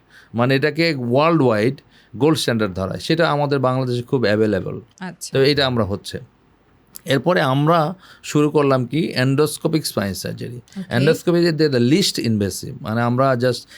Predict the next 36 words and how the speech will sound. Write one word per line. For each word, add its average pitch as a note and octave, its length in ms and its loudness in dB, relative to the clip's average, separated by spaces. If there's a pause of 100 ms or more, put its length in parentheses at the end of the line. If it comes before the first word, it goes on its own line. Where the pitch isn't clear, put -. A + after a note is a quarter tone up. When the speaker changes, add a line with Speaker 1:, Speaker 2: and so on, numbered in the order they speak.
(100)
Speaker 1:
ক্যামেরাগুলো B2+ 640 2
স্পাইনের A#2 540 0
মধ্যে A2 300 -2
ঢুকে B2+ 460 -4 (420)
ওইখানে A#2+ 340 0
যদি A#2 180 2
প্যাথোলজি A#2 480 2
গেলে A#2+ 180 2
সেগুলোকে A2+ 380 -2
বের A#2+ 260 0
করে A#2+ 200 2
Speaker 2:
বের F#2+ 100 -2
করে - 0 -
Speaker 1:
ফেলি। G#2+ 260 0
Speaker 2:
নিয়ে F3+ 140 -8
আসেন। E3 420 -10
Speaker 1:
Even G3 180 2
রুগীরা D#3 440 2
আগে C#3+ 160 0
একটা C#3 260 0
সময় C3+ 300 -2
ছিল C3 220 -2
যে B2+ 320 2
অপারেশনের B2 560 -2
পরে A#2+ 220 0
এক A#2+ 140 -4
মাস A#2+ 180 0
দুই A#2+ 120 0
মাস A#2 180 2
শুয়ে C#3 240 0
থাকতে A#2+ 320 -2
হতো, A2 200 0
বসে C#3 260 0
থাকতে A2+ 300 -2
হতো। G#2 160 -2
Speaker 2:
হ্যাঁ। F3 280 -6